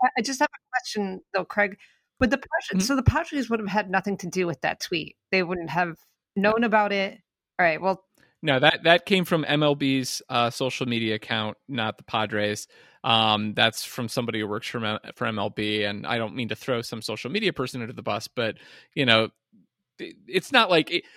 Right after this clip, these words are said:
Speaker 2: the, the old saw used to be, "Well, some intern did that." That's not how it works. These are actual full-time employees of Major League Baseball, and they're, and they're, they're giving a message that Major League Baseball wants to have out there. I,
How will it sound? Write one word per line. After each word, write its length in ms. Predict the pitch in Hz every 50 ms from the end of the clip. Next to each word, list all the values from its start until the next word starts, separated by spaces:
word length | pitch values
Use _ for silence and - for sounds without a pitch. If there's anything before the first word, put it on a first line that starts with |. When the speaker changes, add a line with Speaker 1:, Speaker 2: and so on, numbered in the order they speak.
| - - -
Speaker 2:
the, 300 | 185 180 170 165 170 -
the 160 | 165 175 202 208
old 180 | 190 170 151
saw 220 | - - - 170 151
used 260 | 143 139 135 - -
to 60 | 143
be, 80 | 135 127
"Well, 180 | 139 151 147
some 300 | 143 - - 170 151 139
intern 380 | 143 147 139 - - 139 123 117
did 120 | 135 135
that." 140 | 127 190 220
That's 180 | 262 254 - -
not 100 | 330 294
how 140 | 339 269 156
it 80 | 135
works. 280 | 151 147 - 214 - -
These 140 | 202 196 208
are 80 | 202
actual 520 | 190 180 - - 180 160 143 131 131 123 - -
full-time 340 | - 147 135 - 147 127 120
employees 500 | 113 - - 147 123 113 107 107 - 127
of 80 | 117
Major 220 | 127 120 113 123 117
League 160 | 110 107 107
Baseball, 480 | 110 110 110 - - 117 104 104 104
and 100 | 107 110
they're, 80 | 110 110
and 160 | - 123 120
they're, 160 | 113 113 113 117 -
they're 300 | - 135 117 113 113 113 - _ _ _ _ _ _ 170 156 160
giving 300 | 170 170 156 147 131 123
a 20 |
message 460 | 120 120 120 123 - 120 110 110 -
that 160 | 120 113 101
Major 180 | 120 117 113 117
League 140 | 113 110 -
Baseball 400 | 113 110 110 - - 107 107 110
wants 180 | 113 110 - -
to 80 | 104
have 160 | 107 104 104 110
out 240 | 117 120 120 -
there. 240 | - 110 104 101 - - - - - - - - -
I, 180 | 160 160 160